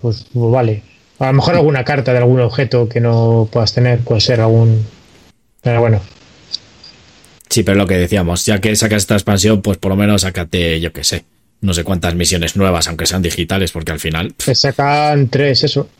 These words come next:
Speaker 1: Te vienen con
Speaker 2: Claro.
Speaker 1: tres misiones.
Speaker 2: Me parecen pocas,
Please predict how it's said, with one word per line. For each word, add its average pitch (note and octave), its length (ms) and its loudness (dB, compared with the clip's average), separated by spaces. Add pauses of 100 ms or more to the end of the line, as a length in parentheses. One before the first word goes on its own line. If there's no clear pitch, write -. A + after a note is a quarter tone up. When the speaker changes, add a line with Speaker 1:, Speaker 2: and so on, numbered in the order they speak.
(120)
Speaker 1:
Te - 80 0
vienen B2 180 4
con B2+ 100 0
Speaker 2:
Claro. A#2+ 100 0
Speaker 1:
tres C3+ 80 2
misiones. B2 460 0 (920)
Speaker 2:
Me F2+ 200 -10
parecen F2 300 -2
pocas, C#2+ 380 -8